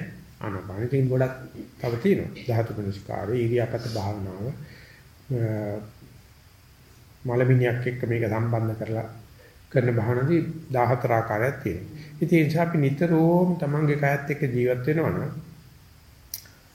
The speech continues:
කයම සැලසුම් කරගෙන ජීවත් වෙනවා නම් එයාට තේරෙනවා හරියට රබර් බෝලයක් අරගෙන අතට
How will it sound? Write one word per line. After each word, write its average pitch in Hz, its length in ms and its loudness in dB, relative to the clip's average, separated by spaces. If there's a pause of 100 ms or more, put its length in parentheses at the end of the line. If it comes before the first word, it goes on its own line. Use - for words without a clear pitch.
(140)
කයම 123 400 2 (1000)
සැලසුම් 135 440 2
කරගෙන 139 360 0 (580)
ජීවත් 143 360 4
වෙනවා 147 320 4
නම් 233 180 4
එයාට 165 400 0 (840)
තේරෙනවා 139 680 4 (840)
හරියට 139 460 0 (760)
රබර් 123 280 0
බෝලයක් 131 460 2
අරගෙන 117 360 4 (1300)
අතට 117 320 -4